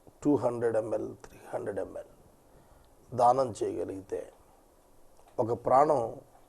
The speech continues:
బ్రతుకుతుంది, రక్షించబడుతుంది.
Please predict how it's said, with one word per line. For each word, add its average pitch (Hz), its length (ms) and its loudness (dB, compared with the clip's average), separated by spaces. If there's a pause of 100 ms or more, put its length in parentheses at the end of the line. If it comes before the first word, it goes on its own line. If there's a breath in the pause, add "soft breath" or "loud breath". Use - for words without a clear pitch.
(880)
బ్రతుకుతుంది, 117 640 -4
రక్షించబడుతుంది. - 920 -10